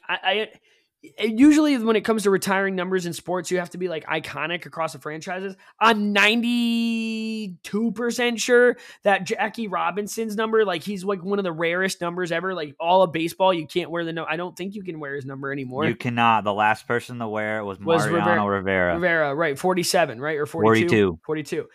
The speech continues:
Speaker 1: And you can't even wear it anymore. And they came out, like, a year or two after that and said, like, no one's, like, they retired the number across all sports. But then you have individual franchises, which I believe the Wa-, Redskins have done this, and I could be wrong, the, um,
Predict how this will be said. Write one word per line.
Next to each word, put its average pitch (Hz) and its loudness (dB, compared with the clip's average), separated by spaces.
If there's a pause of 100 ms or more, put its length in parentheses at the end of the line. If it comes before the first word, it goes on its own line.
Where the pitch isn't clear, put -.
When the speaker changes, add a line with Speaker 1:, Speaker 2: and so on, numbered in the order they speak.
(140)
Speaker 1:
And 170 -4
you 185 0
can't 196 4
even 180 -2
wear 190 2
it 180 -2
anymore. 151 -4
And 151 -8
they 175 -2
came 196 2
out, 190 0
like, 170 -4
a 165 -4
year 180 -4
or 180 -2
two 180 -4
after 180 -4
that 156 -6
and 135 -12
said, 156 -6
like, 147 -6
no 156 -8
one's, 156 -10
like, 151 -8
they 160 -8
retired 165 -4
the 165 -8
number 160 -8
across 156 -6
all 151 -4
sports. 156 -8 (300)
But 165 -6
then 226 2 (180)
you 208 4
have 180 4
individual 208 2
franchises, 170 -4
which 165 -6
I 160 0
believe 170 -2
the 160 -4
Wa-, 165 0
Redskins 180 2
have 151 -4
done 143 -4
this, 156 -4
and 143 -8
I 147 -4
could 151 -8
be 143 -6
wrong, 147 0
the, 139 0
um, 143 -2